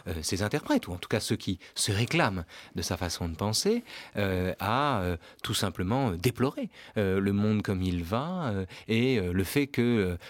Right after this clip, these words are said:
euh, la nature humaine soit exclusivement, ou la plupart du temps, euh, tournée vers la revendication de ses droits, Sylvie Courtine de Namy. Est-ce qu'en somme, Simone Veil ne nous condamne pas à l'impuissance face au monde comme il est ?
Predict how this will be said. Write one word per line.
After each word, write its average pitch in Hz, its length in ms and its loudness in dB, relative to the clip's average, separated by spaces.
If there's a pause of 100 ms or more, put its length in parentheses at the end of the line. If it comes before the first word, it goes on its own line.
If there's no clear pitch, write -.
(100)
euh, 87 160 2
la 101 100 2
nature 113 360 4
humaine 139 400 2
soit - 240 2
exclusivement, 110 1080 2
ou 92 160 2
la 87 140 2
plupart 113 440 0
du 87 140 -4
temps, 123 380 0
euh, 95 100 -2
tournée 120 400 4
vers 117 220 2
la 104 100 2
revendication 98 500 2
de 135 60 0
ses 98 160 -2
droits, 95 420 0
Sylvie 98 280 -4
Courtine 101 320 -2
de 98 80 2
Namy. 98 220 0 (260)
Est-ce 123 120 2
qu'en 143 80 4
somme, 160 160 0
Simone 120 300 4
Veil 160 160 4
ne 127 100 2
nous 110 120 2
condamne 107 300 0
pas 143 120 0
à 110 80 2
l'impuissance 110 500 0
face - 180 -4
au 98 40 -2
monde 110 180 0
comme 98 140 -2
il 87 100 -4
est ? 85 100 -10